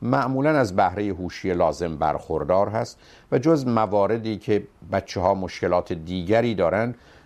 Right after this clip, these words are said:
از نظر هوش و توانایی‌های دیگر ذهنی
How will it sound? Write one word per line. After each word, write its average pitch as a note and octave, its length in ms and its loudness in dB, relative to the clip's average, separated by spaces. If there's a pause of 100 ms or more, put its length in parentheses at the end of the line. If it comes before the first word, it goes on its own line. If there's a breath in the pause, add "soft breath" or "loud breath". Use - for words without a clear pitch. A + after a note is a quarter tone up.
از G2+ 260 -2
نظر B2 600 2 (260)
هوش B2 380 0 (220 soft breath)
و F#2+ 60 2
توانایی‌های F2 840 -2
دیگر E2 380 -2
ذهنی G2 560 -2